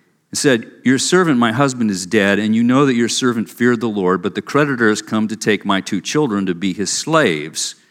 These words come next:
It's the same word all three times. So it's translated both ways, and it's not inherently negative. It's related to work. It doesn't describe any class of people.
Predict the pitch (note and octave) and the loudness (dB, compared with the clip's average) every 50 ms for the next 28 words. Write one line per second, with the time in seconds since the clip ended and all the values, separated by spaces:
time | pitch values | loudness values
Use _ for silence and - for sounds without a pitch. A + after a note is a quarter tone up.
0 | _ _ _ _ _ _ _ _ _ _ _ _ F#2+ - - - F#2 F2 - - | _ _ _ _ _ _ _ _ _ _ _ _ -12 -12 -10 -10 -8 -8 -6 -4
1 | A#2 G#2+ G#2 F#2+ F#2+ G2 G2 G2 F2+ D#2+ D#2 - - - _ _ _ _ _ _ | -2 -2 -2 -2 -2 -2 0 0 0 0 -2 -8 -16 -20 _ _ _ _ _ _
2 | - G2 F#2 F2 - - F#2+ D#2+ - - F2 D2+ D2 C2+ - - - _ _ _ | 0 0 0 0 -2 -4 -6 -6 -6 -8 -10 -10 -10 -12 -14 -18 -18 _ _ _
3 | _ _ _ _ _ _ _ _ _ _ _ - - C3+ B2+ A2+ - - - - | _ _ _ _ _ _ _ _ _ _ _ 0 2 2 2 2 0 -6 -16 -20
4 | - - - _ - - - - G3 G3+ F#3+ - F3 D3 C#3 B2+ A2+ A#2 B2+ B2 | -20 -20 -12 _ -8 -2 0 2 2 2 2 2 2 2 2 2 2 2 2 2
5 | - A2+ F#2 E2+ E2+ F2+ F#2 - - - _ _ _ _ _ _ _ _ B2+ C3 | 2 0 -2 -2 -2 -2 -4 -6 -8 -16 _ _ _ _ _ _ _ _ 0 2
6 | C3+ A#2+ - - C#3 D#3 E3 F#3 F#3+ G3 - - - - - _ _ A#2+ A#2+ A#2 | 2 0 0 0 2 2 4 4 2 2 0 -4 -12 -20 -20 _ _ 0 2 2
7 | A2 - - F3+ F#3 F3+ D#3 G#2 G2+ G#2 G#2+ G#2+ A#2 B2+ C#3 B2+ G#2 - - F2 | 0 0 0 2 2 2 2 0 0 0 0 2 2 2 2 2 0 -2 -4 -6
8 | D#2 E2 F2 - - A#2 G#2+ G#2+ B2 C3+ C3+ C3+ B2+ - A#2 G2 F#2+ F#2+ G2 A2 | -8 -6 -8 -6 -4 -2 0 2 2 4 4 2 0 0 -2 -2 0 2 2 4
9 | B2 C#3+ - - - A2+ A2 D3 D3+ D3 E3 D#3+ B2+ B2 A#2 - - C3+ B2 B2 | 4 2 -2 -4 -8 -2 0 0 0 2 0 0 -2 -2 -4 -4 0 2 2 2
10 | A#2+ A2 B2 B2 B2 G#2+ - - - - B2+ B2 B2 B2 - - G#2+ F2+ - - | 2 2 0 0 0 -2 -4 -8 -4 0 0 2 2 0 0 -4 -6 -6 -8 -12
11 | - - A2 G#2 G2 - - G1+ - - - | -8 -4 -4 -4 -4 -6 -8 -10 -10 -12 -14